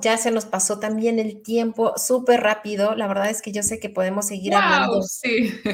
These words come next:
Speaker 1: más de esto. Nos dice Estelo, mi, eh, mi, Francisca, "Me encanta". A mí también me
Speaker 2: Ujú.
Speaker 1: encanta. <laughs> A mí también me encanta.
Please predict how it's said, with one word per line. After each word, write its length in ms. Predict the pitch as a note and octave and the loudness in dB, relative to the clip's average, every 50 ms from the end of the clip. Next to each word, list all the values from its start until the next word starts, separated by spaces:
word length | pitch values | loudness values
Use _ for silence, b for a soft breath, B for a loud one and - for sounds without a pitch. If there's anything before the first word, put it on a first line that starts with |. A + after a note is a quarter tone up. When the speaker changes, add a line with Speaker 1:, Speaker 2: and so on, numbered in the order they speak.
| G#3+ A3 A3+ | -2 0 2
Speaker 1:
más 300 | A#3 A#3+ B3 B3+ B3 A3 | 4 4 4 4 2 2
de 220 | A3 G#3 G3+ G3 | 0 0 0 0
esto. 460 | G3 G3+ - - G3 G#3 A#3 B3 - - | -2 -2 -2 0 0 2 2 0 -2 -4
Nos 160 | G#3 G3+ G3+ | -6 -4 -4
dice 180 | G3+ G#3+ G#3+ A3 | -4 -6 -6 -8
Estelo, 400 | G#3+ - G3+ G3 F#3+ G3+ G3 - G#3 | -8 -4 -4 -4 -2 -2 -4 -4 -4
mi, 200 | G#3 G3 - - | -8 -8 -6 -6
eh, 160 | - F#3 E3+ - | -6 -6 -4 -4
mi, 180 | F#3 - F#3 - | -6 -6 -6 -6
Francisca, 400 | G3+ G3 F#3+ F#3+ - - - G3 | -6 -6 -4 -4 -6 -6 -6 -4
"Me 100 | F#3+ F3+ | -4 -4
encanta". 520 | F3+ F3+ F3+ - G3 G3+ G#3 G3+ - G#3 - | -4 -6 -4 -2 -2 -2 -2 -2 -4 -2 -2
A 80 | G3+ G#3+ | 0 0
mí 120 | A3 A#3 A#3 | 0 0 4
también 340 | A#3+ C4 B3+ B3 A#3+ A#3 A#3 | 4 4 6 6 6 4 4
me 60 | A#3 | 2
Speaker 2:
Ujú. 120 | A3+ A3+ | 0 0
Speaker 1:
encanta. 380 | - - G3+ G3+ G3+ - - A#3 | 0 0 -2 -2 -2 0 0 2
<laughs> 400 | C#4+ C#4+ B3+ - - - - - | 4 4 2 2 -2 -6 -4 -2
A 60 | E4+ C#4+ | 0 0
mí 60 | B3 C4 | 2 0
también 200 | C4+ - - A#3+ | -2 0 0 -2
me 80 | A3 G3+ | -2 -2
encanta. 420 | G3 - F3+ F#3 F#3 F#3 - G#3+ | -4 -4 -6 -6 -6 -2 -4 -4